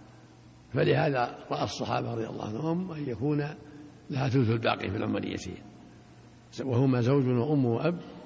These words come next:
وزوجة وأم وأب. فالزوج والأم والأب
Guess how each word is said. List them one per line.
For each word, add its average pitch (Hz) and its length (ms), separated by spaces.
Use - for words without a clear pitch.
وزوجة 123 880
وأم 147 300
وأب. 95 260
فالزوج 135 400
والأم 139 300
والأب 135 300